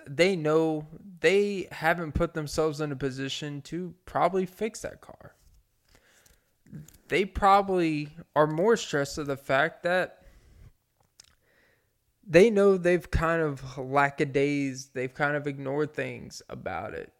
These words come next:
They've kind of ignored to take care of things, to, um,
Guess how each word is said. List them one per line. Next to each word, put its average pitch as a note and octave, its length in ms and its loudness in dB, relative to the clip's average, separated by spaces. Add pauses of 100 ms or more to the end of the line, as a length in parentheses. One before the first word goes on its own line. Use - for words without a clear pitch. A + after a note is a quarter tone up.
(160)
They've C#3 200 -8
kind D3 280 -4
of C#3+ 120 -6
ignored C#3+ 560 -4
to C3 300 -6 (500)
take D#3 240 0
care E3+ 340 0
of D3 100 -6
things, - 680 -10 (1160)
to, C3+ 500 -6 (920)
um, F2 480 -14